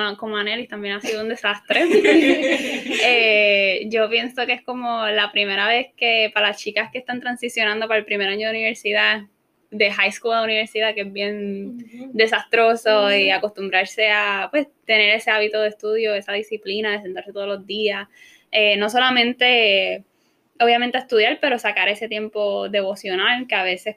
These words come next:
Speaker 1: pues, tenemos nuestras prioridades revolcadas o, o no las tenemos, um, ¿sabes? Straight, no las tenemos claras, y creo que, que con este nuevo semestre de covid así mismo ha sido para nosotras.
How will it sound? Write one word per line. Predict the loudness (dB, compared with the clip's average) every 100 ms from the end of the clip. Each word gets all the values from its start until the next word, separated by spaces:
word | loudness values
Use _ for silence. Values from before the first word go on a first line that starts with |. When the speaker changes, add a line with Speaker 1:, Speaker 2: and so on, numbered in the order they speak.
| -2
Speaker 1:
pues, | 2 4 2 0 -4 _ _ _ _ _ _ -2
tenemos | 2 2 0
nuestras | -4 -6 -14
prioridades | -4 0 2 2 2 0 0 -4 -10 _ _ _ _ _ _ _ _ _ -8
revolcadas | -2 -2 -4 -6 -4 -2 -2 -4 -4
o, | -4 -4
o | -2 -2 0
no | 0
las | -2 -2
tenemos, | -2 -2 -2 -2 -2 -2 -4 -8 -14 _
um, | -6 -4 -4 -8 -2
¿sabes? | 0 0 -4
Straight, | -2 0 -2 -10 _ _ _ _ _ _ -2
no |
las | -2
tenemos | 2 2 2 0
claras, | 2 4 4 4
y | 2
creo | 2 2 2
que, | 2 4 4 2 2
que | -2
con | -2
este | -4 -6 -8
nuevo | -6 -6
semestre | -6 -8 -6 -2
de | -4
covid | -2 -2 -2
así | -2 -6 -6
mismo | -4 -6
ha |
sido | -4 -2 0
para | 0 -2 -4
nosotras. | -4 0 2 2 2 0